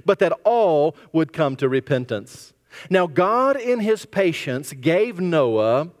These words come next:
a hundred and twenty years to build the ark and to preach about the impending deluge that was going to come. Now, I would say that is a picture of a long-suffering God, right?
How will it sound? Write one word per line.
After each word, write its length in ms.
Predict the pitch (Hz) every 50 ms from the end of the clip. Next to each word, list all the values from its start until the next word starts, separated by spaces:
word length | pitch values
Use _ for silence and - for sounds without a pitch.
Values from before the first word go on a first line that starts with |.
| _ _ _ _ - - - - 127
a 140 | 135 147 151
hundred 520 | 143 - 208 233 269 277 277 277 269 254
and 280 | - 156 151 151 143 -
twenty 480 | - 190 214 226 226 - - - 233
years 720 | 214 185 151 151 185 190 147 120 110 104 117 131 131 - - - - - _
to 140 | - 185 170
build 560 | 147 135 113 170 180 190 196 196 190 175 151
the 160 | 156 175 180 175
ark 400 | 170 143 123 113 - - - - - - - 147
and 180 | - 190 185 156
to 100 | - 190
preach 480 | - - - - 277 262 190 165 - -
about 460 | 175 156 156 190 175 151 135 - 143
the 120 | 147 147
impending 640 | 151 151 147 - - 202 190 151 127 120 123 131 135
deluge 640 | 127 120 170 180 190 170 139 113 117 117 123 135 123
that 160 | - 147 135
was 120 | 147 139 120
going 220 | 147 147 143 143
to 80 | 139 143
come. 240 | - 202 190 147 139
Now, 160 | 151 175 233
I 40 | 294
would 180 | 277 220 170
say 400 | - - 202 139 117 131 160 165 - - - - -
that 180 | - 180 214 247
is 140 | 247 196 170
a 60 | 190
picture 520 | - - 240 - - - 151 147 151 151 - - - 127
of 180 | - 156 151 143
a 80 | 147 143
long-suffering 960 | 143 147 160 170 196 208 208 - - - 180 160 156 - 170 160 156 151 147
God, 380 | 160 165 151 117 104 101 104
right? 260 | 127 143 170 196 226